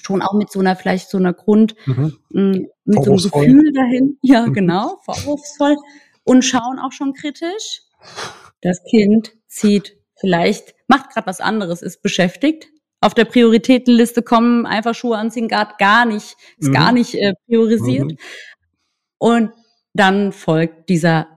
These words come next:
Speaker 1: schöne Satz. Ähm,
Speaker 2: <laughs>
Speaker 1: „Es war doch klar, du trödelst wieder, du ziehst deine Schuhe nicht an.“
Speaker 2: Mhm.
Speaker 1: So. Kriegen wir diese Gewohnheitssätze aus unserem Gehirn? Ja.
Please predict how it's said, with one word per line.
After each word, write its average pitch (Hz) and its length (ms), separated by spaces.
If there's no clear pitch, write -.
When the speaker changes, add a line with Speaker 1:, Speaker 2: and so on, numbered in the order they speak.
Speaker 1:
schöne 160 300
Satz. - 580
Ähm, 185 300
Speaker 2:
<laughs> 190 400
Speaker 1:
„Es - 180
war 160 80
doch 208 140
klar, 170 440
du 180 80
trödelst 226 520
wieder, 180 240
du 185 200
ziehst - 260
deine 185 160
Schuhe 170 220
nicht - 240
an.“ 160 320
Speaker 2:
Mhm. 127 180
Speaker 1:
So. 143 260
Kriegen 247 280
wir 269 100
diese 220 220
Gewohnheitssätze 202 1080
aus 180 200
unserem 170 480
Gehirn? 202 640
Ja. 160 500